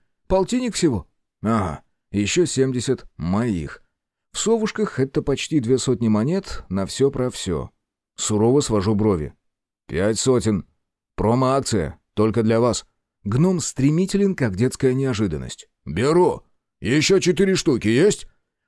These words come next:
Тут уже возмутилась Дио. «Эй, уважаемые, вы часом не обнаглели у меня в лавке торговлю вести?» Поворачиваюсь к богине, чья спецификация способна перекрыть красоту. «Диа, всё учтено могучим ураганом.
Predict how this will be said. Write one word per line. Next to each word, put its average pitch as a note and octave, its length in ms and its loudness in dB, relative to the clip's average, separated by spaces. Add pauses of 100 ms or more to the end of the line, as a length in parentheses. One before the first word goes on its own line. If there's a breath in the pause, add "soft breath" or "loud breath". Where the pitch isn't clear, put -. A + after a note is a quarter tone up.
(180)
Тут G#3+ 320 2
уже B3+ 200 2
возмутилась E3+ 600 2
Дио. F3 460 -4 (220)
«Эй, B2 500 0 (140)
уважаемые, D3 720 2 (340)
вы B3+ 220 2
часом G#3+ 400 2
не G#3 80 6
обнаглели G3 580 2
у F#3 80 4
меня D#3+ 240 0
в D3+ 80 -2
лавке D#3+ 460 -2 (200 soft breath)
торговлю D#3 840 2
вести?» D#3 560 0 (640)
Поворачиваюсь A2+ 540 2
к E2+ 60 -4
богине, G2+ 460 0 (320)
чья C#3 260 2
спецификация A#2+ 680 -2
способна C#3 580 -2
перекрыть A2 460 0
красоту. E2+ 480 -6 (600)
«Диа, G#2+ 360 0 (240)
всё C#3 220 0
учтено C3 440 0
могучим C#3+ 580 2
ураганом. A2 480 0